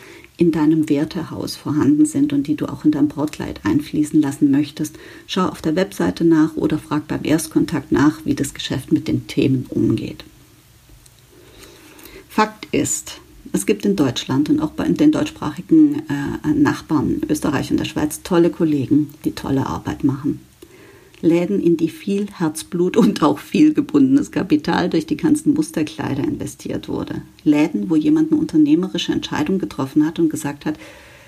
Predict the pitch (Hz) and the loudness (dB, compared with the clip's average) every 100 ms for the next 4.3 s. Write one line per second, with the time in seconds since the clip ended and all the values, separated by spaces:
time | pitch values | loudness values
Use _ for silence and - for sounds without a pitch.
0 | _ _ 190 - 196 196 - 180 175 160 | _ _ -4 0 0 0 0 -2 -2 0
1 | 202 196 185 - 139 156 170 - 175 180 | 0 0 -2 -2 0 -2 -4 0 2 2
2 | - 165 160 170 147 190 - 190 147 143 | -2 -4 -2 -2 0 0 -2 -4 2 2
3 | 156 156 165 165 135 - 143 - - 151 | 2 2 0 0 -6 -2 -2 -2 -10 -6
4 | 131 127 | -6 -6